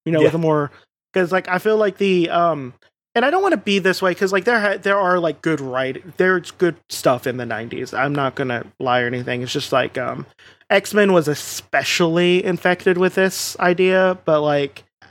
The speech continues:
Speaker 1: there's a lot of stuff was just kinda edgy or over-sexualized or over, it's too much.
Speaker 2: Yeah.
Speaker 1: Um, like, I think, like, like, Peter David did pretty good in the nineties, I wanna say. Um,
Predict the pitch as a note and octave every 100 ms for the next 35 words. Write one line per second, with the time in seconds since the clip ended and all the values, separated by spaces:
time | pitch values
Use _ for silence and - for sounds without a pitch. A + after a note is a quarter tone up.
0 | _ - - G#3 G#3 G3+ G#3+ G3+ F#3+ F3+
1 | F3 - F3 C#3 - - E3 D#3 F#3 F#3
2 | F3+ - D3+ D3 C#3 B2+ B2+ - _ _
3 | F3+ E3 E3 D#3 - D#3 E3 D#3+ D#3 D#3
4 | D#3+ - D3 C#3 C3 D#3+ D#3+ D3+ D3+ -
5 | E3 - G3 D#3+ C#3+ E3+ - - - _
6 | _ _ _ D#3+ D#3+ C#3+ C3 B2 _ _
7 | _ - F#3+ - B3+ B3+ F4 - B3+ G3
8 | _ _ _ - G3 F#3 D4 A#3 D3+ B2
9 | A#2 C#3 C3 A#2+ A#2+ A#2 A#2 - - -
10 | C3+ - - _ _ - D2 C#3 - D3
11 | - _ _ _ - F3 E3 E3 E3 D#3+